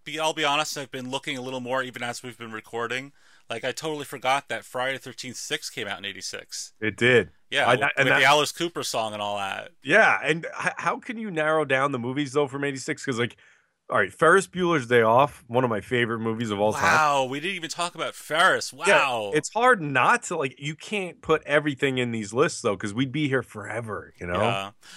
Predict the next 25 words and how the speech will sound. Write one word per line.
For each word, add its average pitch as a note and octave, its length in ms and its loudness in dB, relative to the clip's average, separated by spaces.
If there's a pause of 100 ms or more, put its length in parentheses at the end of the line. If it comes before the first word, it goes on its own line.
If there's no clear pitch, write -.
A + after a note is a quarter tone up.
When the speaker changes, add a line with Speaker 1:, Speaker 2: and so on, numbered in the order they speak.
(140)
Speaker 1:
One D#3+ 240 -2
thing F3 180 0
I'm A2+ 300 0
really C3 320 -2
surprised B2+ 600 -4
you A#2+ 60 -12
didn't A#2 220 -12
mention. A#2 400 -10 (340)
<laughs> - 380 -14
Speaker 2:
What's A#2 240 4
that? A2+ 260 4 (680)
Speaker 1:
Could G#2+ 200 -14
you G#2+ 100 -10
guess? A2+ 560 -4 (880)
Speaker 2:
Karate A#2+ 380 0
Kid A#2+ 180 -2
Part A#2 220 -2
Two? B2 260 -8 (680)
Speaker 1:
Sammi C#4+ 480 -4
Curr. C#4+ 500 4 (280)
Speaker 2:
Sammi F#3+ 420 4
Curr, G3+ 300 6
Trick F3+ 300 -4
or F3 40 -4
Treat. F#3+ 440 -6